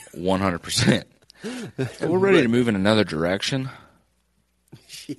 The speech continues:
Speaker 2: Appreciate
Speaker 1: It
Speaker 2: what Kirk did for the franchise in the years here, but, uh, you're done.
Speaker 1: Yeah, uh, probably so. But, I mean, those are the, some of the names to watch. Uh, the N F L, it felt like it took, like, a day off yesterday.
Speaker 2: <laughs>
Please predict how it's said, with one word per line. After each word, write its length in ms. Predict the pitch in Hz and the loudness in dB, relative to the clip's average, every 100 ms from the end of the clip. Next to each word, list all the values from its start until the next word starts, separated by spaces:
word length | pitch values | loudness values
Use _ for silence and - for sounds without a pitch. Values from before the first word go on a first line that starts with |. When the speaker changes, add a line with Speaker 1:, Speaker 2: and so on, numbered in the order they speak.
| - | -16
Speaker 2:
Appreciate 540 | - - 139 127 117 | -20 -6 -2 2 2
Speaker 1:
It 20 | |
Speaker 2:
what 100 | 95 | 2
Kirk 220 | - 95 - | -2 -4 0
did 180 | 95 | 0
for 100 | - | 0
the 80 | 80 | -6
franchise 600 | - 90 82 82 67 80 | -4 -6 -4 -4 -4 -6
in 80 | 82 | -8
the 80 | 78 | -8
years 200 | 73 71 | -8 -8
here, 240 | 85 60 - | -8 -10 -12
but, 180 | 57 50 | -12 -10
uh, 260 | 50 50 - - | -10 -14 -18 -10
you're 240 | 87 90 | -6 -6
done. 280 | - 50 - - _ _ - | -6 -10 -14 -20 _ _ -8
Speaker 1:
Yeah, 240 | 110 80 - _ 120 | -4 -4 -6 _ -2
uh, 180 | 110 | 0
probably 580 | 107 117 110 - - 113 | 0 0 -2 -4 -8 -8
so. 300 | - - - - | -6 -10 -10 -6
But, 120 | 117 | 0
I 140 | 131 | 2
mean, 120 | 135 123 | 2 2
those 220 | 143 139 | 2 2
are 140 | 143 | -2
the, 240 | - 127 117 | 0 0 2
some 200 | 147 151 | 0 0
of 60 | |
the 60 | 147 | 2
names 300 | 107 143 143 | 2 0 -2
to 80 | 127 | -4
watch. 340 | 156 - - | -4 -4 -2
Uh, 160 | 123 113 | 0 0
the 180 | 120 | -2
N 120 | 135 196 | 0 0
F 160 | 202 | 0
L, 160 | 180 127 | 0 0
it 200 | 123 - | 0 -4
felt 220 | 190 180 | -4 -2
like 220 | 170 - | -2 -2
it 120 | 139 | -6
took, 240 | - 143 - | -6 -8 -8
like, 160 | 123 | -10
a 60 | 123 | -8
day 220 | 117 107 | -6 -4
off 200 | 69 - | -4 -6
yesterday. 480 | - - - - - _ _ _ _ _ | -14 -20 -20 -20 -20 _ _ _ _ _
Speaker 2:
<laughs> 0 | _ | _